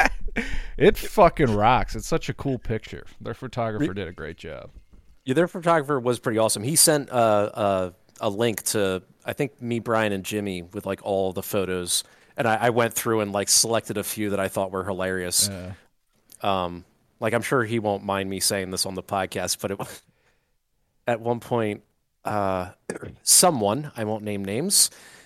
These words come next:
Speaker 2: let Keenan's dad take, like, a big hit off a joint,
Speaker 1: Ah.
Speaker 2: and he hadn't smoked weed in, like, a while.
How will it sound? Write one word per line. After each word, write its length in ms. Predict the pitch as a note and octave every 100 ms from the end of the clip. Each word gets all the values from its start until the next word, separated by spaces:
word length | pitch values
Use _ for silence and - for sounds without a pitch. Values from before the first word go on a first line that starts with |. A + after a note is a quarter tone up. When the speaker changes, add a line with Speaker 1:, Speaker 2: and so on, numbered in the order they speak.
| _ -
Speaker 2:
let 320 | A#2 B2 - _ _ -
Keenan's 420 | - C3+ G#2+ G2
dad 560 | - E3 D3 A2+ G#2+ -
take, 380 | - A2+ G#2 G#2+
like, 280 | G2 F#2+ - - _ _ _ -
a 60 |
big 260 | F#2 A#2+ A2
hit 220 | A#2+ A#2+
off 220 | G#2+ -
a 40 | F#2+
joint, 380 | G#2+ A2+ F#2
Speaker 1:
Ah. 160 | G2 G#3+
Speaker 2:
and 80 | G2+
he 120 | G#2+
hadn't 260 | A#2 A#2+ G#2
smoked 420 | - A2+ G2 F2
weed 280 | G#2+ A2+ G2
in, 100 | F2+
like, 140 | F#2
a 40 | F#2+
while. 460 | F2 F#2+ A#2 C#3+